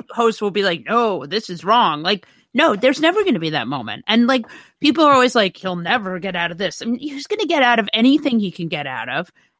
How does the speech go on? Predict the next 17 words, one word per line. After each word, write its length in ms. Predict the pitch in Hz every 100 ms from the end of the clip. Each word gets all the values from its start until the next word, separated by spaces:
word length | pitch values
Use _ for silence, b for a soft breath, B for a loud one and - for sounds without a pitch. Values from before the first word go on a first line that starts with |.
| -
And 340 | 202 226 240 220
unless 420 | 226 226 277 -
Democrats 680 | 220 214 202 214 185 180 -
are 280 | 175 170 175
strong, 500 | - - 143 131 165
which 200 | 175 -
they're 140 | 160
not, 480 | 151 - - - - _ _ _
he's 280 | - 233 208
gonna 280 | 285 269 269
be 160 | 302
back 200 | 302 330
in 120 | 349 330
power. 400 | 440 392 180 -
I 60 |
mean, 280 | 220 254 247
like, 260 | 254 240